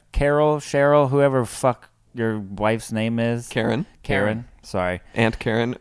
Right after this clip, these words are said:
Speaker 2: Aunt Cousin Karen.
Speaker 1: Aunt Karen.
Speaker 2: As I call her.
Speaker 1: Karen.
Speaker 3: Yeah,
Speaker 1: Yeah.
Speaker 3: don't speak in profanities when you use my wife's name in the same sentence, all
Speaker 1: You
Speaker 3: right? You
Speaker 1: slap
Speaker 3: fucking
Speaker 1: dick.
Speaker 3: slap dick. Yeah,
Speaker 1: Yeah.
Speaker 3: thank you.
Speaker 1: I know. I finished here. All right. Um, how does your wife feel about you selling D M T?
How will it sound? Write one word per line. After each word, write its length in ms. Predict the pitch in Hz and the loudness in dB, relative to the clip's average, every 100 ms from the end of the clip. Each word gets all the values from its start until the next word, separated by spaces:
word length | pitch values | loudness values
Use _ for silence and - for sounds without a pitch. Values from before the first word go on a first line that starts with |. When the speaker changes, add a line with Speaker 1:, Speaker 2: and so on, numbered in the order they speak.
| - | -12
Speaker 2:
Aunt 320 | 110 107 113 | -8 -6 -6
Cousin 340 | - 110 113 113 | -6 -6 -6 -8
Karen. 280 | 113 113 120 | -10 -10 -4
Speaker 1:
Aunt 180 | 123 - | -4 2
Karen. 360 | - - 135 | 2 4 2
Speaker 2:
As 60 | 139 | 2
I 80 | 117 | 2
call 220 | 131 123 | 2 2
her. 60 | 143 | 0
Speaker 1:
Karen. 180 | 113 - | -4 -4
Speaker 3:
Yeah, 220 | 107 117 | 0 2
Speaker 1:
Yeah. 60 | 117 | 2
Speaker 3:
don't 140 | 135 | -2
speak 260 | - 156 143 | -4 -6 -8
in 80 | 135 | -10
profanities 600 | 123 131 120 107 98 95 | -10 -8 -8 -6 -8 -10
when 100 | 98 | -10
you 140 | 98 101 | -10 -10
use 160 | 104 | -12
my 160 | 104 95 | -12 -12
wife's 320 | 92 92 - | -10 -12 -12
name 180 | 95 87 | -12 -12
in 60 | 82 | -12
the 80 | |
same 220 | - 82 78 | -14 -16 -16
sentence, 400 | - 87 64 104 | -16 -16 -16 -10
all 80 | 101 | -8
Speaker 1:
You 20 | |
Speaker 3:
right? 80 | 101 | -8
You 40 | |
Speaker 1:
slap 280 | - 95 90 | -8 -6 -6
Speaker 3:
fucking 200 | 107 101 | -6 -10
Speaker 1:
dick. 20 | |
Speaker 3:
slap 360 | 76 90 90 - | -8 -8 -8 -10
dick. 200 | 104 - | -16 -12
Yeah, 140 | 95 | -8
Speaker 1:
Yeah. 300 | 92 92 92 | -6 -4 -4
Speaker 3:
thank 120 | 85 71 | -6 -12
you. 60 | - - | -16 -18
Speaker 1:
I 240 | 82 85 - | -18 -20 -20
know. 160 | 67 67 | -20 -20
I 120 | 80 85 | -18 -18
finished 420 | - 76 76 - | -12 -10 -10 -12
here. 140 | 78 - - - | -14 -14 -20 2
All 80 | - | 10
right. 260 | 139 120 104 - - | 10 10 6 -4 4
Um, 280 | 135 139 131 | 8 8 6
how 260 | - 190 254 | 6 8 8
does 300 | 233 220 180 | 8 4 4
your 100 | 185 | 6
wife 260 | 156 160 | 8 6
feel 340 | - 151 170 156 | 4 2 4 4
about 280 | 104 101 87 | 4 0 0
you 140 | 95 | -6
selling 400 | - 90 82 85 | -4 -6 -6 -8
D 220 | 76 76 | -8 -8
M 160 | 67 62 | -8 -12
T? 280 | - 52 | -14 -16